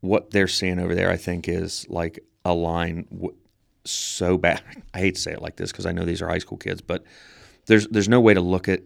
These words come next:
what Awesome Mitchell has done before and what he's doing now and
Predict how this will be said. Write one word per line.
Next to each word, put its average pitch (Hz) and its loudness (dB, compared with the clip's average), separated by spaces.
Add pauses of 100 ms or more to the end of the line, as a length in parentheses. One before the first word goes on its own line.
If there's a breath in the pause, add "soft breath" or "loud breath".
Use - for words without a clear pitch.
what 90 0
Awesome 90 0
Mitchell 85 -4
has 82 -4
done 85 -2
before 85 -2
and 82 -4
what 85 -2
he's 85 -2
doing 82 -4
now 80 -6 (840 soft breath)
and 82 -2